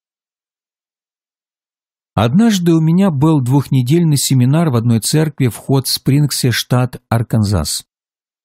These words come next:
Я жил в доме пастора. На второй вечер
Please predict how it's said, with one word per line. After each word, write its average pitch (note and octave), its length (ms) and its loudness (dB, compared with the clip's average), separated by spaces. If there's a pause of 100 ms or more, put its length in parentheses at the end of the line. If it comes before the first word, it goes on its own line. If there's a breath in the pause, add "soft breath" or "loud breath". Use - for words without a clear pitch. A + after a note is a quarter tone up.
(180)
Я G3 240 2
жил E3+ 160 0
в C3+ 80 -2
доме D#3 260 0
пастора. F2 640 -4 (880)
На B2 140 2
второй D3+ 340 -2
вечер E3+ 420 -2